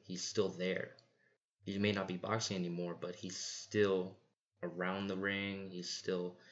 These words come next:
at the gym. He's still putting on the gloves, putting in the mouth guard, putting in the work.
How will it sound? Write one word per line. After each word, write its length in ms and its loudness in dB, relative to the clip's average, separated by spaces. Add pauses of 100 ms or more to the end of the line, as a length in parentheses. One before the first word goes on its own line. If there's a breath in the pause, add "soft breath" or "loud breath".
(200 loud breath)
at 240 -6
the 80 -8
gym. 560 0
He's 160 -6
still 400 2
putting 320 -2
on 140 2
the 60 -2
gloves, 640 0 (340 loud breath)
putting 180 0
in 100 4
the 60 2
mouth 340 -2
guard, 240 0
putting 200 0
in 100 0
the 80 0
work. 400 -2